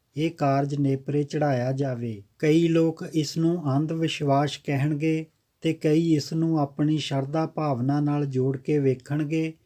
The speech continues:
ਬਾਕੀ ਜਿਸ ਨਾਲ ਬੀਤਦੀ ਹੈ, ਪਤਾ ਉਸ ਨੂੰ ਹੁੰਦਾ ਹੈ,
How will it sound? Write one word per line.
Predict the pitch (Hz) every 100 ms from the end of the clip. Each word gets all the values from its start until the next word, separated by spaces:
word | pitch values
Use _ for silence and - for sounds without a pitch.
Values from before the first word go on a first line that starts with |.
| _ _ _ -
ਬਾਕੀ | 127 139 - 160
ਜਿਸ | 151 131 139 160
ਨਾਲ | 160 160
ਬੀਤਦੀ | 147 139 135 143 135 151
ਹੈ, | 156 156 151 _ _ _ _
ਪਤਾ | 147 143 160
ਉਸ | 160 143 127 151
ਨੂੰ | 165 156
ਹੁੰਦਾ | 147 131 147 143
ਹੈ, | 147 156